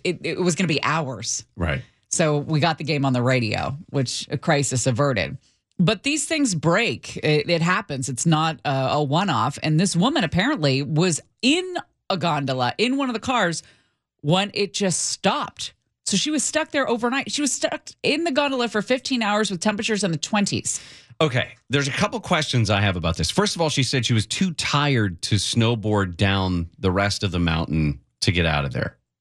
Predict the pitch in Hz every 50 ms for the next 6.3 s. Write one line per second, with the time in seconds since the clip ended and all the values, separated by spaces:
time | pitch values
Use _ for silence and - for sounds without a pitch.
0 | _ _ - 175 175 - 139 113 110 120 - - 131 147 165 160 139 - 131 120
1 | 107 113 123 - - 110 120 - - 147 139 131 120 123 127 120 - - 120 113
2 | 113 - - - _ _ _ _ _ _ _ _ _ _ _ _ _ 139 135 -
3 | - 143 143 139 - - 139 123 107 87 80 82 95 113 120 - - _ _ _
4 | _ _ _ _ _ _ _ _ _ _ _ _ _ _ _ _ _ _ _ _
5 | 107 95 113 139 135 123 135 170 202 247 277 254 214 247 214 180 202 185 175 160
6 | 165 233 247 - -